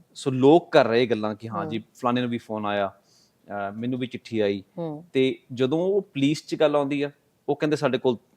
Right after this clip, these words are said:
Speaker 1: ਬਹੁਤ ਥੋੜੇ ਲੋਕਾਂ ਨੇ ਰਿਪੋਰਟ ਕੀਤਾ।
Speaker 2: ਬਿਲਕੁਲ।
Speaker 1: So how is police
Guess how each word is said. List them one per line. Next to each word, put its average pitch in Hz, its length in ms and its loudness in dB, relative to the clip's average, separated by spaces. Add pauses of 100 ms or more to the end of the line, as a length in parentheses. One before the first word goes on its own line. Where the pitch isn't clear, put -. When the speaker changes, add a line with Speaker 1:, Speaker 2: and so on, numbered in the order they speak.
(100)
Speaker 1:
ਬਹੁਤ 117 280 0
ਥੋੜੇ 135 180 2
ਲੋਕਾਂ 131 220 0
ਨੇ 117 60 0
ਰਿਪੋਰਟ 110 260 -4
ਕੀਤਾ। 107 240 -10 (320)
Speaker 2:
ਬਿਲਕੁਲ। 160 380 -4
Speaker 1:
So 151 300 -6
how 139 500 0
is - 360 -6
police 143 380 -2